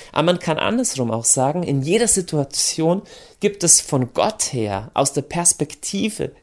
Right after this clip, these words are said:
Gottes, genug Grund,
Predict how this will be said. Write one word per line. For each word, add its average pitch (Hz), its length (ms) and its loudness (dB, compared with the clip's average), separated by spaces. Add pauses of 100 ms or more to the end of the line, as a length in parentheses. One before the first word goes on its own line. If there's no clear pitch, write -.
Gottes, - 720 0 (560)
genug 180 560 4
Grund, 170 540 0